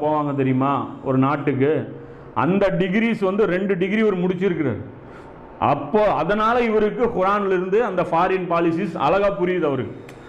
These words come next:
ரஷ்யா இப்படி ரியாக்ட் பண்ணும், இது இப்படி பண்ணும், இப்படி அந்த ஃபாரின் பாலிசிஸ் வந்து அவருக்கு நல்லா புரியுது. இப்போ கூட அவர் என்ன சொல்றாரு ஆலிம்களை பார்த்து? "நான் தப்புன்னு என்னை சரி பண்ணுங்கிறாரு." நான் ஒரு விஷயத்தை தப்புன்னு சொல்றேன்னு வைங்க,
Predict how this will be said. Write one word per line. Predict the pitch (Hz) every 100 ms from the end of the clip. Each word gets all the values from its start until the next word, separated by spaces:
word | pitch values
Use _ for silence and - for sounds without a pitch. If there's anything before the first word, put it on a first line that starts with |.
| -
ரஷ்யா | 127 139 185
இப்படி | 165 160
ரியாக்ட் | 156 156 156 131
பண்ணும், | 139 143 143 120
இது | 127 151
இப்படி | 139 143
பண்ணும், | 139 139 139 139 117 101
இப்படி | 123 143
அந்த | 120 120 - - -
ஃபாரின் | 143 185 180 156
பாலிசிஸ் | 151 160 175 175 165 151
வந்து | 135 131 180 233 - - -
அவருக்கு | - 160 190 170
நல்லா | 170 196 170
புரியுது. | 160 127 107
இப்போ | 123 165 - 233
கூட | 240
அவர் | 240 202
என்ன | 196
சொல்றாரு | 208 190 175 165 156
ஆலிம்களை | 170 165 151
பார்த்து? | 147 143 131 165 - - - - - - -
"நான் | 131 160 165 -
தப்புன்னு | 170 - 233
என்னை | 240 196
சரி | 196 190
பண்ணுங்கிறாரு." | 226 214 190 196 151 110 107 - - - - - - - -
நான் | 120 123
ஒரு | 131 135
விஷயத்தை | 135 208 98 151
தப்புன்னு | 147 214
சொல்றேன்னு | 156 160 156 175 175
வைங்க, | 165 160